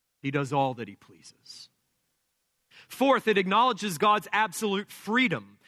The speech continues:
He does all that he pleases. His will is not constrained by anything. There is no higher law, no higher rule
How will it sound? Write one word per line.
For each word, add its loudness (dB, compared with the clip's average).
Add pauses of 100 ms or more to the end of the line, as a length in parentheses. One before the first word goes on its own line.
(120)
He 2
does 0
all 2
that -2
he -6 (240)
pleases. -2 (880)
His 2
will 4
is -2
not -2
constrained -2 (180)
by 0
anything. -4
There 2
is -2
no 4
higher 2 (180)
law, 4 (180)
no 0
higher 2
rule 0